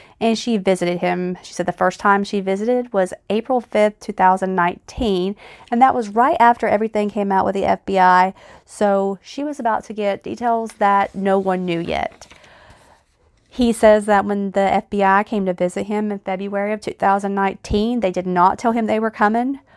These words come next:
Obviously, they were trying to catch him off guard. They told him they didn't want to put stress on him, or maybe, you know, they didn't want to give him time to think about what he was gonna say. So he said he resented that and that he decided not to tell them everything they wanted to know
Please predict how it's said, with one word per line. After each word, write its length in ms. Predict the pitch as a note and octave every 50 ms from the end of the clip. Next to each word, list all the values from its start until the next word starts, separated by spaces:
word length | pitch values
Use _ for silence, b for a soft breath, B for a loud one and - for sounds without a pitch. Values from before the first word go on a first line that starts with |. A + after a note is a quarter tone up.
| b b b -
Obviously, 340 | F#3+ F#3 F#3 F#3+ F#3+ - G3
they 80 | F#3
were 80 | F#3 F#3
trying 220 | - - F#3+ F#3
to 40 | F#3
catch 300 | F#3 - F#3+ F#3 - -
him 140 | G3 F#3+ F#3
off 180 | F3+ F3+ - _
guard. 480 | - G3 G3 G3 G3 G3 G3 G3 F#3+ b b b b b b b b b b _
They 180 | G#3+ G3+ G3 G3
told 220 | - - A3+ A3
him 80 | G#3+ G#3
they 80 | G#3+
didn't 160 | G#3 G#3 G3+
want 80 | G#3 G#3
to 100 | G3+ -
put 100 | G#3+ G3+
stress 460 | - - - - A#3 A#3 A#3 A#3 -
on 200 | B3 A#3+ A#3+ A#3 A3+
him, 560 | B3 A#3 A3 A3 A#3 A3+ A3+ A3 A3 A3 G#3 - - -
or 600 | - G3+ G3+ F#3+ F#3+ F#3 F#3+ F#3 F#3 F#3 F#3 b b b b b b b b b _ _ -
maybe, 240 | F#3+ F#3+ F#3+ G3+ G#3
you 460 | G3+ G3+ G3 - - _ _ - F#3+
know, 100 | G3 F#3+
they 80 | F#3+
didn't 160 | F#3 F#3+ F#3 F#3
want 100 | F#3 F#3
to 80 | F#3+
give 80 | F#3+ F#3+
him 60 | F#3+
time 240 | - - F3+ F3+ F#3
to 60 | F3
think 320 | - _ - F3 F3+ F3+
about 340 | F#3 - F#3+ F#3+ F#3+ F#3 F#3
what 140 | G3 F#3+ F#3+
he 80 | G3 F#3+
was 160 | F#3 F#3+ -
gonna 240 | - F#3+ F#3+ F#3+ F#3
say. 440 | - - G3+ G3 G3 G3 G3 G3+ G3+ b b b b b b b
So 400 | - - - A#3 A3 G#3+ G#3+ A3
he 260 | G#3+ - - D#4+ F4
said 220 | E4+ - C4 B3 A#3+
he 80 | A#3
resented 400 | A3 G#3 G#3 G3 G#3 G3+ G#3 G3+
that 400 | G#3 G3+ G3+ G3+ G3+ G3 - - - -
and 180 | G3 F#3+ F#3+
that 280 | F#3+ F#3 F#3 F#3 F#3 F#3
he 240 | - - A3 A3+ A#3
decided 580 | B3+ A#3+ - A3 G3+ G3 G3 G3 F#3+ F#3+ -
not 420 | - G3 F#3 F3+ F3+ F#3+ G3 - -
to 60 | -
tell 220 | G3 - G#3 G3 F#3+
them 160 | G3 F#3+ F#3
everything 480 | - F#3+ F#3+ G3+ G3+ G#3 - G#3+ G#3+ G#3+
they 100 | G#3 G3+
wanted 460 | G3 F#3+ G3 G3 F#3+ F#3+ - G3 F#3
to 40 | F3+
know 320 | F3 F3 F3 F3+ F#3 G3